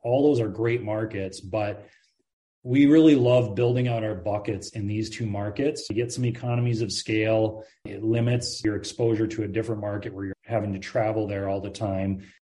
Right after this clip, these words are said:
Plus, we like to try to have a full-time asset manager in the market that we're in, or at least have it convenient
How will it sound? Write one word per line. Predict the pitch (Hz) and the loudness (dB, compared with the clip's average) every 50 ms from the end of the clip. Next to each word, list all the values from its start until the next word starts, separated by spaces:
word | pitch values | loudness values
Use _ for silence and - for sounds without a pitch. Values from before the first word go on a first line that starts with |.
| _ _ _ - | _ _ _ -8
Plus, | - - 131 120 113 - - | 0 4 4 4 4 0 -2
we | 110 110 | -2 0
like | 107 107 110 113 113 - | 2 2 2 0 0 -4
to | 131 | -8
try | 120 - - 117 113 | -10 -8 -8 -6 -6
to | 110 | -6
have | 104 104 107 107 104 107 104 98 - | -6 -6 -4 -2 -2 -2 -2 -4 -6
a | 101 101 101 95 | -6 -6 -6 -6
full-time | - - 117 104 - 107 104 101 | -6 -6 -6 -6 -6 -6 -8 -6
asset | 104 104 104 101 - - 113 104 | -6 -8 -8 -8 -8 -8 -10 -10
manager | 98 101 104 104 104 98 101 110 107 110 107 - - - - _ _ _ | -10 -10 -8 -8 -6 -2 0 2 2 2 0 -2 -8 -20 -20 _ _ _
in | - 120 117 | -6 -4 -2
the | 113 | -2
market | 107 104 107 104 104 101 127 127 123 110 | -2 -2 -2 -2 -2 -4 -4 -6 -6 -4
that | 107 104 101 | -6 -6 -6
we're | 98 98 98 | -6 -8 -6
in, | 101 104 107 110 123 120 | -6 -6 -4 -6 -6 -4
or | 104 107 | -4 -4
at | 107 98 92 | -4 -4 -2
least | 107 110 107 - - | -4 -4 -4 -4 -4
have | - 101 | -6 -6
it | 98 95 - | -6 -8 -8
convenient | - 110 98 87 92 101 107 107 107 110 120 120 117 | -8 -8 -6 -4 -4 -4 -2 -2 -2 -2 -2 -2 -4